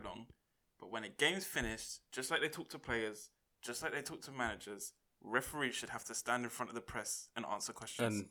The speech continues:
Speaker 2: explain
Speaker 1: Yeah.
Speaker 2: why they made that decision.
Speaker 1: How is, how is that an inconceivable action that the referee has to explain himself?
Speaker 2: See, I think that's a bit harsh making them explain themselves, 'cause I, to be honest, I don't wanna hear referees talk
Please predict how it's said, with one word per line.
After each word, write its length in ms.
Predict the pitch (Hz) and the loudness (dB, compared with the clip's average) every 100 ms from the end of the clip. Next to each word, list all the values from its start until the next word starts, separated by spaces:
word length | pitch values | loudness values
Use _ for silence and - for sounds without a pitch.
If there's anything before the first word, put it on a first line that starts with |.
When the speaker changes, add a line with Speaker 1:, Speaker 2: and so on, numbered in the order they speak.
| - | -2
Speaker 2:
explain 600 | 107 - 113 110 98 95 _ _ _ _ _ - | 2 4 6 6 4 -2 _ _ _ _ _ 4
Speaker 1:
Yeah. 140 | 123 | 10
Speaker 2:
why 160 | 110 107 | 12 12
they 120 | 110 | 10
made 200 | 104 104 | 8 6
that 140 | 98 98 | 4 4
decision. 500 | 95 - 95 87 87 _ _ | 2 2 0 -4 -12 _ _
Speaker 1:
How 240 | - 160 | 8 10
is, 140 | 160 151 | 10 4
how 360 | 139 180 180 175 | 6 10 10 8
is 120 | 143 | 4
that 300 | 151 123 - - - | 6 6 4 -10 -4
an 120 | 127 | 0
inconceivable 800 | 127 123 135 123 120 113 104 107 | 2 0 0 0 0 -4 -6 0
action 280 | 107 - 92 85 _ - | 0 -2 -10 -12 _ 0
that 100 | 104 | 4
the 60 | |
referee 300 | 120 - 120 | 2 2 -4
has 120 | 117 - | -4 -4
to 80 | 107 | -4
explain 340 | - 120 110 | -2 -2 -2
himself? 420 | 101 - 110 - _ _ _ - _ _ | -4 -6 -6 -10 _ _ _ -20 _ _
Speaker 2:
See, 280 | - 151 147 - | 8 10 10 12
I 100 | 147 | 12
think 240 | - 196 | 12 12
that's 140 | 190 165 | 12 12
a 60 | |
bit 160 | 147 - | 12 12
harsh 340 | - 131 120 | 12 12 12
making 240 | 135 127 117 | 10 10 8
them 140 | 110 | 6
explain 320 | 101 - 113 | 6 8 8
themselves, 420 | 107 - 104 117 | 8 8 12 12
'cause 100 | - | 12
I, 120 | 120 113 | 12 12
to 120 | - | 12
be 100 | 135 | 12
honest, 180 | 139 135 | 12 12
I 60 | 127 | 12
don't 140 | 127 | 12
wanna 140 | 113 | 12
hear 220 | 101 117 95 | 10 8 8
referees 440 | 101 - 98 95 | 4 4 2 4
talk 380 | - 80 - | 4 2 0